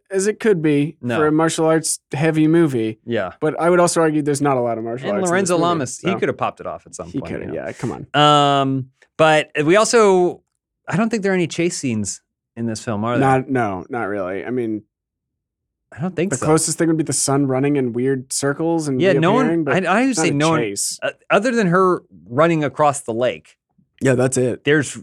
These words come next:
Speaker 2: really no one
Speaker 1: No
Speaker 2: hits more
Speaker 1: movement.
Speaker 2: than, yeah, more
Speaker 1: <laughs> Yeah.
Speaker 2: than, I wanna say,
Speaker 1: Yeah.
Speaker 2: four miles an hour
Speaker 1: <laughs> No.
Speaker 2: in this whole film.
Speaker 1: No.
Speaker 2: So we don't really have any chase scenes to judge. Uh, overall,
Speaker 1: Mm-hmm.
Speaker 2: this is your thoughts. You're coming back to this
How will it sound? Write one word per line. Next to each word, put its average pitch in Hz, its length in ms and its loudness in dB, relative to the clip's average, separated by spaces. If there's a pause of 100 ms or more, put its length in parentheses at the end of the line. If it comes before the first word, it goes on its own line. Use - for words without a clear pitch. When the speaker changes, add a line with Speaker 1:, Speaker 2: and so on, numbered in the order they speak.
Speaker 2:
really 175 360 4
no 156 280 4
one 165 220 4
Speaker 1:
No 135 80 -2
Speaker 2:
hits 170 340 4
more 147 140 6
Speaker 1:
movement. 185 380 4
Speaker 2:
than, 160 200 0
yeah, 208 300 2 (140)
more 262 220 6
Speaker 1:
<laughs> - 20 6
Yeah. - 180 2
Speaker 2:
than, 165 60 -2
I 180 220 4
wanna 185 260 0
say, - 180 2 (220)
Speaker 1:
Yeah. 214 100 2 (120)
Speaker 2:
four 180 280 2
miles 160 380 2
an 127 80 0
hour 127 380 0
Speaker 1:
<laughs> - 60 -4
No. 143 320 2
Speaker 2:
in 143 140 0
this 135 160 0
whole 147 220 4
film. 120 340 2
Speaker 1:
No. 190 280 6 (180)
Speaker 2:
So 143 260 2
we 151 120 4
don't 185 140 2
really 170 180 4
have 151 120 4
any 131 160 -2
chase 135 320 -2
scenes 117 280 -4
to 107 60 -16
judge. 107 360 -2 (260)
Uh, 143 320 4
overall, 156 720 4 (160)
Speaker 1:
Mm-hmm. 127 280 0
Speaker 2:
this 135 240 -2
is 135 60 -4
your 135 180 2
thoughts. 117 500 -2
You're 127 320 -4
coming 151 260 -2
back 123 220 2
to 123 80 -8
this 110 420 -4